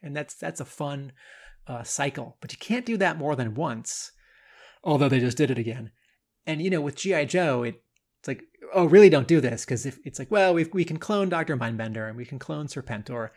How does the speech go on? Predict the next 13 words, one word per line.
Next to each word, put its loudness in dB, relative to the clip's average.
Um, -8
but -4
it's, -2
it's 2
much 2
harder -6
as -8
a -6
writer -12
to 4
not 0
kill -4
characters. -14